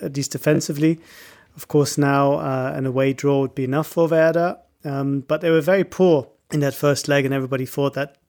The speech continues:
Bremen's superior quality, you know, the, the, the squad is, is much better than, than Heidenheim's would come to the fore. But again, they were a little bit nervous, and, uh, Heidenheim played really well. So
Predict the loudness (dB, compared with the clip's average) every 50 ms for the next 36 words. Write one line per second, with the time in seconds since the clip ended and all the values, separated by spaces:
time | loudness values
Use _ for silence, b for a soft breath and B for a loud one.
0 | _ _ -10 -4 -2 0 0 0 -2 -2 -4 -6 -6 0 2 4 4 4 2 -2
1 | -2 0 2 2 2 0 0 -2 -2 -2 -2 -2 -4 -4 -4 -6 -6 -8 -8 -8
2 | -10 -10 -12 -14 -12 -10 -12 -12 -12 -14 -16 -14 -14 -14 -12 -10 -8 -8 -6 -2
3 | 2 2 2 2 2 0 -2 -4 -8 -8 -4 -4 -4 -4 -4 -8 -10 -6 -6 -6
4 | -6 -6 -10 -12 -12 -12 -12 -12 -14 B B B B B B B -6 -6 -6 -4
5 | -4 -2 -2 -2 -4 -4 -6 -8 -6 -6 -8 -8 -6 -6 -4 -4 -4 -4 -4 -6
6 | -6 -2 2 4 4 4 4 4 0 -2 -4 -10 B B B B B B B B
7 | -8 -8 -2 0 0 0 2 0 0 0 0 -2 -4 -4 -4 -6 -4 0 2 4
8 | 4 4 4 2 2 0 0 -8 -12 b b b b b b b b b -8 -6
9 | -4 -4 -2 -2 -2 -2 0 0 -2 -2 -4 -2 -4 -2 -2 -2 -4 -4 -4 -4
10 | -4 -4 -4 -4 -6 -6 -6 -6 -8 -8 -10 -8 -4 -2 0 0 0 0 -2 -4